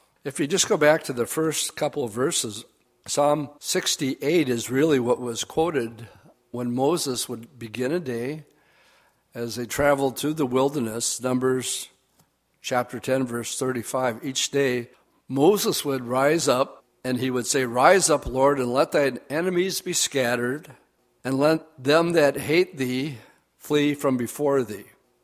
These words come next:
And, um, it's being repeated here, but probably with, um, Moses, Moses' statement back from Numbers ten thirty-five. Max-,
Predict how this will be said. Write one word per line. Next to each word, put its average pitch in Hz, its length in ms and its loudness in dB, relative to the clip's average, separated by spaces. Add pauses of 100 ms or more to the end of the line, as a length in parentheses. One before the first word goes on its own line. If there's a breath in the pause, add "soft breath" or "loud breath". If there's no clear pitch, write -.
(200)
And, 120 360 -2
um, 117 520 -6 (100)
it's 123 160 -8
being 135 300 -2
repeated 123 560 -6
here, 113 420 -4
but 113 220 -8
probably 131 580 -4
with, 117 480 -8 (380 soft breath)
um, 113 400 -10 (180)
Moses, 131 800 -4
Moses' 123 560 -4
statement 117 460 -6
back 113 180 -4
from 107 240 -10 (240)
Numbers 117 380 -6
ten 123 260 -2
thirty-five. 113 460 -4
Max-, 117 260 -6